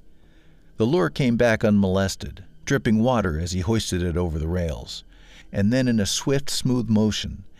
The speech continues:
his rod, an extension of his arm, threw it back out again. Again he waited, then clicked the catch and reeled it in. Reel, rod, man, boat, sea. They all became one.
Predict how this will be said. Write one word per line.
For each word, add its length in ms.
his 240
rod, 460
an 100
extension 580
of 120
his 180
arm, 400
threw 260
it 180
back 240
out 200
again. 380
Again 460
he 140
waited, 480
then 160
clicked 320
the 80
catch 680
and 180
reeled 260
it 100
in. 280
Reel, 540
rod, 500
man, 500
boat, 320
sea. 600
They 140
all 200
became 440
one. 380